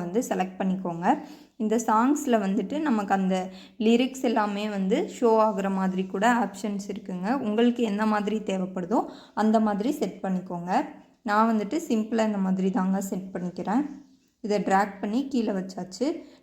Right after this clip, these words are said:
நெக்ஸ்ட்டு வந்துட்டு இந்த இமேஜ்க்கு வந்து நம்ம எஃபெக்ட்ஸ் ஆட் பண்ண போறோம். கீழே வந்துட்டு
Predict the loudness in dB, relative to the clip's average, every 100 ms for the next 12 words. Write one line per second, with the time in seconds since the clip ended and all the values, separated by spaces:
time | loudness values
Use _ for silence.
0 | -4 -2 -2 -4 0 2 0 0 0 2
1 | 2 2 2 2 2 -2 -4 0 2 2
2 | 2 0 -2 -2 -4 -2 0 0 0 -4
3 | -6 -4 -4 0 0 0 0 2 2 2
4 | 0 2